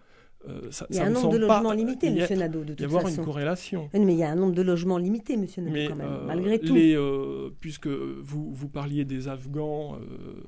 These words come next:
Speaker 1: moi je suis allé voir des Afghans avec, euh, un titre provisoire de séjour, puisqu'ils sont, euh, en, en attente d'asile, ils dorment sur un terrain vague à Bobigny. Donc ils privent pas un S D F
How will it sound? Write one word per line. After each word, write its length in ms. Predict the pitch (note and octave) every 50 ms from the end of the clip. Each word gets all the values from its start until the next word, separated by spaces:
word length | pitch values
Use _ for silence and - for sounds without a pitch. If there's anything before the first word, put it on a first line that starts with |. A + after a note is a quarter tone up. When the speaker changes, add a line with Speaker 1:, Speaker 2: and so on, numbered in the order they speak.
| - B2+
Speaker 1:
moi 180 | - C#3+ C#3+
je 160 | C#3+ C3 C3+ C#3
suis 220 | - - - E3
allé 160 | D#3 D3 D3+
voir 360 | D3 C3 C#3 D3 D3+ D3+ D3
des 240 | C#3 C3 C3+ C3 C3
Afghans 480 | D3 C#3+ C#3+ C3 C3+ D3+ C#3+ D3 D3+ - - - - - - - -
avec, 480 | - D3 D#3+ F3 G#3 G#3 G#3 G#3 - - - - - - - - _ _ _ _ _ -
euh, 400 | C#3 C3 B2+ B2+ B2+ B2+ C3 - - -
un 140 | D3 D3 C3+
titre 680 | B2+ C3 - G3+ G3+ F#3 - - - C3 B2+ B2+ B2 B2 -
provisoire 640 | - - D3 C3+ C#3+ C3+ C#3 C#3+ D3 C#3+ C#3 C#3
de 100 | C3 B2+
séjour, 640 | B2+ B2 - C#3 C3+ B2+ C3 F3+ A3+ C4 C#4+ C#4 - _ _ -
puisqu'ils 440 | - C3+ - - - C3+ C3 C3+ C3
sont, 400 | - - D#3 D#3 D#3 C#3 C3+ B2
euh, 280 | - - - - - -
en, 480 | - C3 - - - - - - -
en 60 | - C3+
attente 340 | C3 B2+ - C#3 C3 C3
d'asile, 500 | B2 C3 C3 C3 C#3 E3 G3+ A#3+ B3+ C4 B3+ - - - - - - - - -
ils 80 | C3 A#2+
dorment 260 | C#3 E3+ G3 G#3+ G3
sur 200 | - - D3+ C3
un 80 | B2+
terrain 320 | C3 - C#3+ C3 C3+ C3+ C#3
vague 360 | C#3+ F3 G3+ A#3 A3 F#3+ - - -
à 80 | C#3+ C3+
Bobigny. 640 | C3 D#3+ E3+ D3 D3 D3+ C#3+ C3+ B2+ B2 A#2+ - - - - - _ _
Donc 180 | - C3+ - B2+ - -
ils 80 | C#3+ A#2+
privent 320 | - - - C#3 B2 -
pas 240 | - F#3+ G3+ G3+ F#3
un 160 | D3 C#3 C3
S 220 | C3+ C3+ C3 B2+
D 260 | A#2+ C3+ C3+ D3+ F#3+ G#3+
F 220 | G#3 - - -